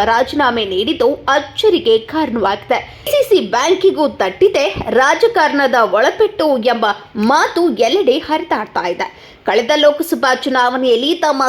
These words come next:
ಸೋಲಿಗೆ ಕಾರಣರಾದರು ಎಂಬ ಕಾರಣಕ್ಕೆ ಅಣ್ಣಾ ಸಾಹೇಬ್ ಜೊಲ್ಲೆ ಅವರು ರಮೇಶ್ ಮೇಲೆ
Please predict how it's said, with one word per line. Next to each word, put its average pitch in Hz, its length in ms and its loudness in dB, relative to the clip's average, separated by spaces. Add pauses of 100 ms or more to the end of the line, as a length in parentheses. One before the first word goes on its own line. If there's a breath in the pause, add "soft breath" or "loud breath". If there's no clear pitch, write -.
(120)
ಸೋಲಿಗೆ 320 460 0
ಕಾರಣರಾದರು 240 1040 0
ಎಂಬ 311 300 2
ಕಾರಣಕ್ಕೆ 240 600 -2
ಅಣ್ಣಾ 285 380 -2
ಸಾಹೇಬ್ 214 480 -4
ಜೊಲ್ಲೆ 208 260 0
ಅವರು 208 320 0
ರಮೇಶ್ 262 500 -2
ಮೇಲೆ 247 460 -2